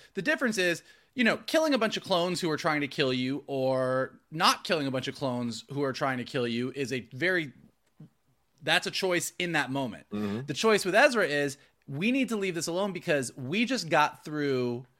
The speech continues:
Speaker 1: a seven-year war, I
Speaker 2: Mm.
Speaker 1: believe. Like, I
Speaker 2: Mm.
Speaker 1: think, like, A New Hope to Jedi is about seven years. We just got through a seven-year war after an empire that rose up for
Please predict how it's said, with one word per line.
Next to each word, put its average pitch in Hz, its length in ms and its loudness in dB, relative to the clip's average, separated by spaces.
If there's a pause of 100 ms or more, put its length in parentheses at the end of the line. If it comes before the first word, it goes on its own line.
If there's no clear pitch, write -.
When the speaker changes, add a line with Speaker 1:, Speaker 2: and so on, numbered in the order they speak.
(420)
Speaker 1:
a 139 520 2
seven-year 175 720 0
war, 123 580 0 (220)
I 123 80 -6
Speaker 2:
Mm. 104 40 -10
Speaker 1:
believe. 117 460 -4
Like, 113 200 -2
I 120 60 -2
Speaker 2:
Mm. 92 80 -4
Speaker 1:
think, 135 200 -4
like, 123 200 -2
A 131 40 -2
New 127 240 -2
Hope 127 320 -2
to 113 480 -4 (440)
Jedi 117 440 2
is 104 80 -6
about 110 280 -4
seven 120 320 -2
years. 101 420 -4 (280)
We 170 160 -2
just 240 160 -2
got 196 200 4
through 170 140 0
a 131 40 -2
seven-year 170 460 -2
war 151 300 2
after 160 380 2
an 147 180 -4
empire 147 600 0
that 123 120 -4
rose 139 400 0
up 139 240 0
for 117 560 -4